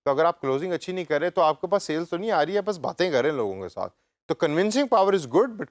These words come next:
closing power is not good। हार्ड क्लोज की एक एग्जांपल मैं आपको ऐसे दूंगा कि for example अगर मैं ऑनलाइन, अ,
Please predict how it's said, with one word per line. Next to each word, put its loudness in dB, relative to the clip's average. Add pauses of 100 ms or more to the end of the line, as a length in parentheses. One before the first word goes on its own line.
closing -4
power 0 (100)
is -10
not -2
good। -12 (540)
हार्ड 4
क्लोज 2
की 0
एक 0
एग्जांपल -2
मैं 0
आपको 0
ऐसे -2
दूंगा -2
कि -6
for 2
example 2
अगर 2
मैं 0
ऑनलाइन, 2
अ, 4